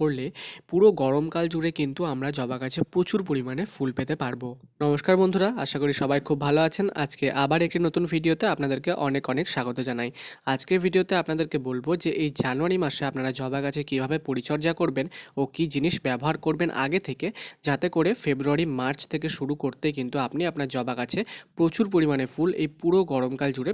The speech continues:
পেতে পারেন। তাই ভিডিওটি একটুও স্কিপ না করে অবশ্যই শেষ পর্যন্ত দেখবেন। আর ভিডিওটি শুরু করবার আগে আপনাদের কাছে আমার একটা রিকোয়েস্ট যে আপনারা যদি এই চ্যানেলের মধ্যে নতুন হয়ে থাকেন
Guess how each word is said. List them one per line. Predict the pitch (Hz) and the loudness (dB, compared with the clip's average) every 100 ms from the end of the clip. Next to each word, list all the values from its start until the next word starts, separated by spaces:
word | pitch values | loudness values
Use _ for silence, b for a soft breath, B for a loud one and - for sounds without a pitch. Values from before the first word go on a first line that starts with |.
| - | -2
পেতে | - 127 | -2 -2
পারেন। | 120 120 120 | -2 -4 -4
তাই | 170 151 | -4 -2
ভিডিওটি | 160 165 180 170 | 2 2 2 -2
একটুও | - 185 - | 0 -2 0
স্কিপ | 190 185 | 0 0
না | 185 | 0
করে | 196 190 | 2 2
অবশ্যই | 151 143 165 160 | 2 2 2 2
শেষ | 139 - | 0 -2
পর্যন্ত | 151 139 151 160 160 | -2 -2 -2 0 0
দেখবেন। | 160 185 240 B B | 0 -4 -4 B B
আর | 135 127 | -6 -2
ভিডিওটি | 139 143 147 | 0 0 0
শুরু | 147 147 | 0 0
করবার | 156 156 160 | 0 0 0
আগে | 175 180 | 0 -2
আপনাদের | 160 160 156 | -2 -4 -4
কাছে | 160 165 | -2 0
আমার | 160 160 | 0 -2
একটা | - 156 | -2 -6
রিকোয়েস্ট | 185 185 190 175 170 | -4 -4 -4 -4 0
যে | 165 | 0
আপনারা | 156 160 156 | 0 -4 -2
যদি | 160 156 | -2 -2
এই | 151 | -2
চ্যানেলের | - 135 139 147 156 | -2 -2 -2 -2 -2
মধ্যে | 156 151 139 | -4 -2 -6
নতুন | 123 156 | -4 -4
হয়ে | 135 123 | -4 -6
থাকেন | 123 170 | -6 -6